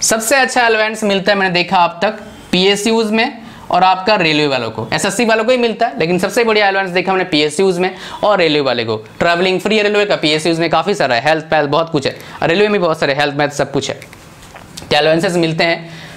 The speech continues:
सारे गवर्नमेंट सेक्टर में आपका अलाउंसेस मिलेगा, डिपेंड करता है, फिर वेरी करता है कौन सेक्टर में काम कर रहे हैं आप, कौन से स्टेट में काम कर रहे हैं, उनका अलाउंसेस क्या है।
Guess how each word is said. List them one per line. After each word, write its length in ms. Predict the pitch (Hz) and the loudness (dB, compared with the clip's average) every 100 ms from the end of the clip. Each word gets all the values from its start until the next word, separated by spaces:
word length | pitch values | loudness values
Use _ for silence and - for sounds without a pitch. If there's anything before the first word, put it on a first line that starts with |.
| - | -8
सारे 480 | - 220 214 277 311 | -2 2 2 2 0
गवर्नमेंट 420 | 226 208 214 220 | 0 0 2 0
सेक्टर 300 | 202 185 190 | 0 0 0
में 100 | 185 | 0
आपका 160 | 180 180 | 2 2
अलाउंसेस 420 | 156 151 151 151 | 2 0 0 -2
मिलेगा, 400 | 147 123 120 139 - - | 0 2 0 -2 -6 -2
डिपेंड 300 | 151 190 190 | 0 2 2
करता 260 | 185 180 | 0 0
है, 60 | 180 | 0
फिर 220 | 185 170 139 | 0 -2 0
वेरी 280 | 151 170 | 2 2
करता 300 | 156 117 - | 0 -4 -4
है 140 | 110 - | -6 -2
कौन 140 | 156 165 | -2 0
सेक्टर 260 | 165 160 | 0 -2
में 100 | 151 | -2
काम 240 | 147 127 127 | 0 -2 0
कर 120 | 117 | -2
रहे 100 | 120 | -2
हैं 40 | |
आप, 100 | 143 | -2
कौन 140 | 147 143 | 0 -2
से 80 | |
स्टेट 240 | 151 156 135 | 0 -2 0
में 120 | 135 | 0
काम 200 | 127 123 | 0 0
कर 120 | 127 | 0
रहे 80 | 139 | 0
हैं, 60 | 180 | 0
उनका 140 | 143 | 0
अलाउंसेस 440 | 127 123 127 185 - | 0 0 -2 -6 0
क्या 120 | 233 | 0
है। 200 | 135 | 0